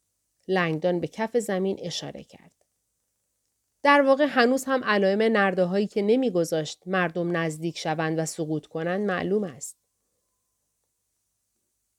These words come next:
ساتو که با دقت زمین را وارسی می‌کرد پرسید: «چی؟ هیچ وقت چیزی نشنیده‌ام.»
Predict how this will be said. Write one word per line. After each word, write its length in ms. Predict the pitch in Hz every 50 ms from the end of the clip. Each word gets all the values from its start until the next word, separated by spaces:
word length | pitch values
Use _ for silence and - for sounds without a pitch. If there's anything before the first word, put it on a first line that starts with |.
| _ _ _ _ _
ساتو 320 | - - 285 262 269 285 254
که 120 | - 262
با 200 | 208 202 196 190
دقت 460 | 185 202 196 190 - - 277 285 269
زمین 340 | - 202 180 170 170 165 165
را 140 | 160 156 156
وارسی 440 | 156 156 156 156 151 147 - - 165
می‌کرد 400 | 156 151 - 185 185 202 196 -
پرسید: 600 | - 170 156 143 - - 202 214 226 226 _ _ _ _ _ _ _ _ _ _ _ _
«چی؟ 460 | - - 202 202 226 269 339 415 - _ _ _ _ _
هیچ 280 | _ 208 214 214 - -
وقت 180 | 262 269 -
چیزی 280 | - - 254 240 294 277
نشنیده‌ام.» 880 | 254 247 262 254 - 359 339 330 311 269 - - 196 196 190 185 185